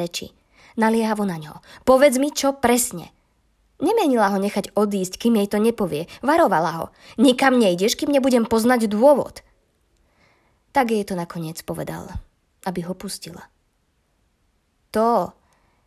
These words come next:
ako páchneš. Nemôžem ťa už ani cítiť.“ Tie slová jej zaťali do živého. Vrhla na ňo rozúrený pohľad a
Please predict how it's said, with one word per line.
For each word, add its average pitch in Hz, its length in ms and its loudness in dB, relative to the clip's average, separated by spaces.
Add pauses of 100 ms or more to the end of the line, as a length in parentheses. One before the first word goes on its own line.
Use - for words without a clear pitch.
(540)
ako 180 400 -10 (800)
páchneš. 226 800 0 (800)
Nemôžem 277 560 4
ťa 226 80 -4
už 208 240 -6
ani 220 160 2
cítiť.“ 226 720 -2 (1600)
Tie 240 160 4
slová 240 640 0
jej 196 240 0
zaťali 233 480 0
do 185 160 -4
živého. 156 640 -12 (720)
Vrhla 285 440 0
na 294 80 0
ňo 254 240 0
rozúrený 262 640 0
pohľad 185 600 -4
a 208 120 -8